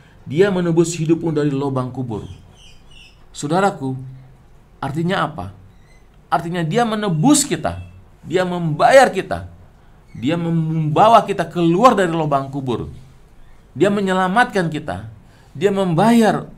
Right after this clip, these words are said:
upah dosa, yaitu kematian. Kita yang seharusnya mati binasa, tapi kita dapat memperoleh keselamatan dan kita boleh mendapatkan kehidupan kekal. Yesus sendiri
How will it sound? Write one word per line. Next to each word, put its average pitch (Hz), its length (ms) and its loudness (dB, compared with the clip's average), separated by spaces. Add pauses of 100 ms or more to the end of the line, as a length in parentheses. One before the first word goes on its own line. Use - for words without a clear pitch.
upah 143 260 -2
dosa, 139 400 -2
yaitu 117 240 -8
kematian. 120 600 -8 (500)
Kita - 320 -4
yang 240 240 0
seharusnya 220 480 -2
mati 226 400 -2
binasa, 185 680 -4 (1120)
tapi 117 160 -8
kita 135 300 -4
dapat 117 320 -8 (720)
memperoleh 117 500 -4 (320)
keselamatan 123 800 -4 (640)
dan 117 160 -4
kita 117 240 -6
boleh 107 240 -4
mendapatkan 104 800 -8 (260)
kehidupan 110 560 -6
kekal. 98 400 -12 (640)
Yesus 247 640 0
sendiri 233 460 -2